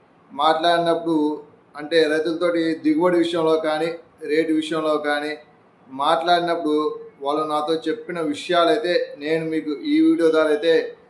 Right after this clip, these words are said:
తెలియజేయాలనుకుంటున్నాను. కాబట్టి ప్రతి రైతు సోదరుడు ఖచ్చితంగా ఇది మీరు చివరి వరకు చూడండి, ఎక్కడ స్కిప్ చేయకుండా చూడొద్దు. ఇది మీకు హండ్రెడ్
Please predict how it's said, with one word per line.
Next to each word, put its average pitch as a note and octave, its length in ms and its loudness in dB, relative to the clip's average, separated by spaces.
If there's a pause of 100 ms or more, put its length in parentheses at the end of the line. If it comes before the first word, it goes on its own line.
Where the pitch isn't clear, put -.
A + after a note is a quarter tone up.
(200)
తెలియజేయాలనుకుంటున్నాను. D#3 1040 -2 (500)
కాబట్టి E3+ 480 0 (360)
ప్రతి D3+ 260 -2 (100)
రైతు E3 280 4
సోదరుడు E3+ 440 2 (400)
ఖచ్చితంగా E3 840 0 (400)
ఇది D3+ 200 -2
మీరు D3+ 160 -6 (100)
చివరి D#3 320 2
వరకు D#3+ 220 -2 (100)
చూడండి, C#3 500 -2 (460)
ఎక్కడ D#3+ 180 -6 (100)
స్కిప్ D#3 300 -10
చేయకుండా D3+ 400 -2
చూడొద్దు. C3 420 -4 (580)
ఇది D3+ 200 0
మీకు D#3+ 260 -4 (640)
హండ్రెడ్ E3 260 -2